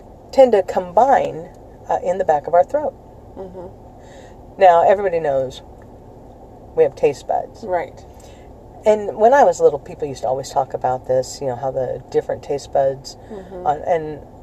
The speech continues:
Speaker 1: back then I thought, "Nuh-uh.
Speaker 2: <laughs> Yeah,
Speaker 1: Nuh-uh."
Speaker 2: right.
Speaker 1: It's like, you, over here is where you, you taste the sweet. Over here, I was like,
Speaker 2: Yeah.
Speaker 1: "No," but it is true.
Speaker 2: It's true.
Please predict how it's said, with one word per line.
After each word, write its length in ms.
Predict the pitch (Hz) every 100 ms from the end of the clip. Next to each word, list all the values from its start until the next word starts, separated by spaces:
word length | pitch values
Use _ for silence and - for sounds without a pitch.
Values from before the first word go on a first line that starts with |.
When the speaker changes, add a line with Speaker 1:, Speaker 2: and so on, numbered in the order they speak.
| - -
Speaker 1:
back 220 | 175 -
then 160 | 160 147
I 100 | 127
thought, 280 | 135 127 - - - - - -
"Nuh-uh. 520 | 294 - 151 135 139 - - - -
Speaker 2:
<laughs> 100 | 294
Yeah, 220 | 277 269 285
Speaker 1:
Nuh-uh." 400 | 226 202 196 220 190
Speaker 2:
right. 120 | 175
Speaker 1:
It's 120 | 233
like, 180 | 254 233
you, 80 | 214 - -
over 260 | 254 302
here 320 | 262 262 214 240
is 160 | 226
where 120 | 220 220
you, 320 | 220 226 226 - -
you 160 | 202 214
taste 420 | - 214 - -
the 80 | 233
sweet. 460 | - 202 170 - -
Over 240 | 226 254 254
here, 160 | 220
I 40 | 185
was 80 | 196
like, 120 | -
Speaker 2:
Yeah. 300 | 233 247 233
Speaker 1:
"No," 460 | 226 208 202 202 208 220 214
but 180 | 226 - - - - - -
it 120 | 233
is 200 | 285 -
true. 180 | - -
Speaker 2:
It's 180 | - -
true. 300 | 254 302